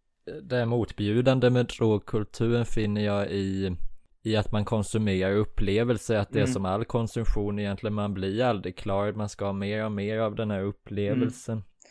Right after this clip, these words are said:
Speaker 2: Ja, alltså verkligen, och det är ju någonting som jag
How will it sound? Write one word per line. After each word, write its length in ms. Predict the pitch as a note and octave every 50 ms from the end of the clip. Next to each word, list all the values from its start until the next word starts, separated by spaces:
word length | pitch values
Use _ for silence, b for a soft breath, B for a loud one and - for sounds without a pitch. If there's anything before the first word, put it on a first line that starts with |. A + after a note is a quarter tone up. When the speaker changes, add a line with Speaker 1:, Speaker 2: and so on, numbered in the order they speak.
| b b b b b b _
Speaker 2:
Ja, 400 | - B2 B2+ B2+ B2+ B2 - - - - - - - -
alltså 160 | A#2+ A#2+ B2
verkligen, 380 | B2 B2 B2 B2 - C3 G#2+ -
och 60 | A#2
det 60 | A#2+
är 40 | B2+
ju 60 | B2+
någonting 320 | B2 A2+ A2 A2 B2 A2+
som 180 | G#2+ - A2+ A2+
jag 260 | G#2+ G#2+ G#2+ G#2+ G#2+